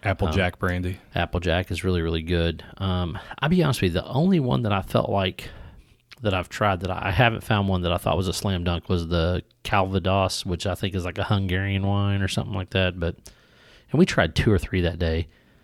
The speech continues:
Speaker 2: No, the Tokaj is the Hungarian. I don't know what the Calvados is. But anyway, those two were two that we tried, I, but we couldn't find any of the Calvados that we were really, really crazy about.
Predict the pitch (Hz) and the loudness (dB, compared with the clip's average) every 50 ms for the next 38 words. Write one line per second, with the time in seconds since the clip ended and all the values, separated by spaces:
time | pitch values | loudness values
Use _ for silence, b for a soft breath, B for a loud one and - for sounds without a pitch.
0 | b b b b b 120 113 98 98 92 - - 139 135 - - 92 82 80 80 | b b b b b 4 4 4 4 2 4 6 6 6 6 2 0 2 2 -2
1 | 82 82 - - - 92 85 80 87 85 85 82 - - - - - - 104 90 | -2 -4 -6 -4 -2 -2 -2 0 2 2 0 0 -2 -8 -14 -8 -4 -4 -2 -2
2 | 92 92 90 85 82 85 92 95 92 87 85 - 92 - - 85 82 82 82 80 | -2 -4 -4 -4 -4 -4 -4 -2 -2 -4 -4 -6 -6 -4 -2 -2 -2 -2 -2 -2
3 | 82 - - - 87 85 82 87 90 95 98 110 101 95 87 80 82 82 85 82 | -2 -2 -2 -4 -4 -4 -4 -2 -2 0 0 2 0 0 0 0 0 0 -2 -4
4 | B B B B B B B B B B B - 120 127 131 123 - - 123 110 | B B B B B B B B B B B 4 6 6 6 6 6 4 6 6
5 | 107 104 95 92 92 90 - - 107 104 98 - 120 113 101 98 - 92 - - | 6 4 4 2 0 -2 -4 -8 -10 -8 0 4 4 6 6 4 2 -2 -4 -2
6 | - 104 101 98 98 98 95 95 90 - - - 95 95 76 - 101 101 - 120 | 0 2 2 4 4 2 2 0 -2 -4 -6 -6 -4 -2 -2 -2 -2 2 2 0
7 | 90 98 95 104 90 90 90 98 104 101 95 82 87 - - 101 92 92 87 87 | 0 2 -2 -2 -2 -2 -2 -2 0 0 -2 -2 -4 -6 -2 -2 -2 0 0 -2
8 | 87 87 - - 85 85 87 85 82 85 90 90 87 85 80 82 82 80 - - | -2 -4 -2 -4 -4 -4 -4 -6 -4 -2 -2 0 0 0 0 -2 -4 -4 -4 -6
9 | 90 85 80 82 82 80 85 82 80 80 - | -4 -4 -4 -4 -4 -4 -2 -2 -2 -4 -6